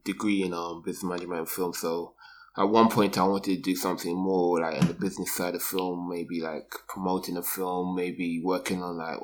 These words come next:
uh, how to get the film into cinemas and stuff like that. That's what I, th-, I thought I wanted to do. That's, that, that was the excuse that I gave. But, um, so it got to a point, like,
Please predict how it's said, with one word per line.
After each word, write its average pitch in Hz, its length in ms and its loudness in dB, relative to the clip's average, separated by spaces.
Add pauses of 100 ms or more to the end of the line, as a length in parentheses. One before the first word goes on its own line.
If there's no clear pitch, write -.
(840)
uh, 85 100 0
how 95 220 4
to - 120 -4
get - 260 0
the - 60 -10
film 98 280 0
into 92 180 -6
cinemas 90 680 -2
and 87 100 -8
stuff 87 240 -6
like 80 160 -2
that. 87 220 -2
That's 90 200 -4
what 85 240 0
I, - 40 -6
th-, - 120 -2
I 85 100 4
thought 95 300 0
I 87 60 -4
wanted 92 360 -2
to 78 60 -10
do. 98 140 2
That's, 95 200 2 (120)
that, - 240 8
that 117 120 12
was 117 280 10
the 104 120 2
excuse 101 460 0
that 87 120 2
I 92 80 2
gave. 92 540 0
But, 82 100 -2
um, 85 440 0
so 95 280 4
it 95 80 0
got - 180 4
to 107 80 0
a - 20 2
point, 98 300 2
like, 78 420 -4